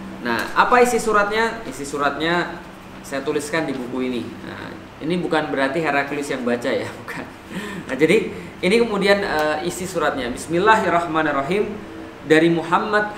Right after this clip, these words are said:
hamba Allah dan Rasulnya kepada Heraklius pemimpin Romawi. Keselamatan bagi siapapun yang mengikuti petunjuk." Jadi kalau nggak ikut petunjuk ya berarti nggak selamat, gitu kan ya. "Maka sesungguhnya,"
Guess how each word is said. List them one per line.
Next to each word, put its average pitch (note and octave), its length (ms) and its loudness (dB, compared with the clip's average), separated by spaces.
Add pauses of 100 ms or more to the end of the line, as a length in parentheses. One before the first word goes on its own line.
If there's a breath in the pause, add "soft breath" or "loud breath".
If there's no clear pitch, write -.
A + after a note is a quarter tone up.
hamba F3 240 2 (160)
Allah F3 200 2 (1200)
dan E3+ 240 4
Rasulnya D#3+ 720 2
kepada E3 320 2
Heraklius D#3 640 0
pemimpin D3+ 480 0
Romawi. B2 400 0 (880)
Keselamatan E3+ 800 4
bagi E3 160 6
siapapun D#3 560 0
yang F3+ 160 2
mengikuti D#3 560 -2
petunjuk." D#3 640 -2 (200)
Jadi A#2+ 160 -4
kalau C3+ 320 2
nggak C3 160 0
ikut - 160 -2
petunjuk D3 400 -4
ya D3+ 80 4
berarti B2 320 0
nggak A2 80 -2
selamat, D#3 480 0 (240)
gitu A2 160 -8
kan A2+ 160 -6
ya. D#3+ 160 -2 (720 loud breath)
"Maka F#3+ 320 4
sesungguhnya," F3 800 0